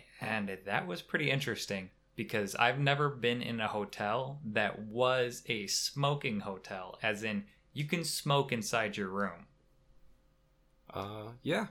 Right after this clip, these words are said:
Speaker 2: well, well, this one did, and, uh, we brought cigars on the off chance that we would smoke them, and by golly, we smoked them right in that room.
Speaker 1: Yeah, we, uh, we
Speaker 2: <laughs>
Speaker 1: just, 'cause originally I just brought the cigars to just smoke outside of the, of the hotel,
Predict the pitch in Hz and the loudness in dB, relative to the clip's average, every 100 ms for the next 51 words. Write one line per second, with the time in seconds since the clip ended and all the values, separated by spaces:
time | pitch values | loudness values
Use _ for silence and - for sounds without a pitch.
0 | - 190 208 180 202 208 139 151 175 170 | 0 0 2 0 -2 4 4 8 8 6
1 | 175 240 - - 147 147 143 139 135 131 | 6 2 0 -2 0 2 4 8 10 10
2 | 120 170 165 165 - 131 139 160 185 170 | 6 8 8 8 6 8 8 8 6 4
3 | - 131 127 113 113 135 - - 165 - | 4 2 2 2 2 2 2 -2 0 0
4 | 117 120 117 - 127 143 - 175 170 120 | 2 2 2 0 2 0 0 0 0 0
5 | 117 104 151 170 156 170 180 180 180 - | 0 4 6 8 10 12 12 8 0 0
6 | 170 170 - 127 147 165 - 151 147 135 | 2 6 6 8 8 8 6 4 6 6
7 | 139 139 135 113 90 76 151 156 117 175 | 6 4 2 2 2 4 8 8 6 4
8 | 185 156 113 135 160 147 - - - - | 8 8 8 6 4 2 -2 -12 -20 -2
9 | 127 - 123 185 156 110 117 139 113 117 | -2 0 2 2 4 8 8 6 4 4
10 | 113 104 - 104 113 110 107 101 - - | 4 2 -2 4 6 8 6 2 -2 -2
11 | 110 104 101 117 - - 117 107 101 98 | -2 -2 -4 -4 -4 0 2 4 2 2
12 | - 113 110 107 104 101 104 101 101 - | 4 6 8 6 2 -2 -2 0 -2 -8
13 | - - - 107 101 104 - 151 135 123 | -20 -18 -8 0 4 4 6 6 8 4